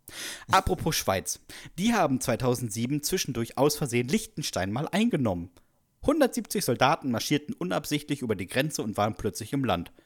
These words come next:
Da Liechtenstein selbst kein Militär hat, hätte man sich nicht wehren können und sofort aufgeben müssen. Stattdessen kehrten die Schweizer, als sie es bemerkten, einfach wieder um. Das geht also auch. So,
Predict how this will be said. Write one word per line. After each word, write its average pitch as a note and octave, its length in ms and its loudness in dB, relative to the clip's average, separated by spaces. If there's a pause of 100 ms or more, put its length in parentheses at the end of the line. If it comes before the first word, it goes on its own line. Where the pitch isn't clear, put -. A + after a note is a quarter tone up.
(380)
Da B2 100 4
Liechtenstein A#2 600 0
selbst E3+ 300 0
kein A#2 200 0
Militär A#2+ 440 -2
hat, B2 280 -2
hätte D#3+ 240 0
man A#2+ 180 2
sich A2+ 160 -4
nicht G2+ 200 -6
wehren B2+ 360 0
können A2+ 340 -2 (400)
und C3+ 260 2
sofort - 360 -2
aufgeben F#2+ 460 -2
müssen. - 260 -8 (640)
Stattdessen C3+ 540 -2 (200)
kehrten D#3 340 4
die A2+ 100 -2
Schweizer, C#3 500 0
als A#2+ 140 -2
sie B2 80 -4
es - 100 -6
bemerkten, A#2 440 -2
einfach F#3 360 -2
wieder C#3+ 240 2
um. A2+ 240 0 (600)
Das - 140 2
geht A2 140 0
also G2 220 -4
auch. - 320 -4 (600)
So, - 260 2